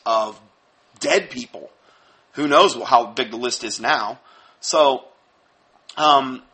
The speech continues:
yeah, they, they, um, we've been bringing wads of American dollars packed into suitcases, backpacks, and on occasion, plastic shopping bags have been dropped off every month or so at the offices of the Afghan president,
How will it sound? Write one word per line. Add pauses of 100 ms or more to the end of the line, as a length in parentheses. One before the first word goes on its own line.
(260)
yeah,
they,
they,
um, (220)
we've
been
bringing
wads
of
American
dollars
packed
into
suitcases,
backpacks,
and
on
occasion, (300)
plastic
shopping
bags
have
been
dropped
off
every
month
or
so
at
the
offices
of
the
Afghan
president,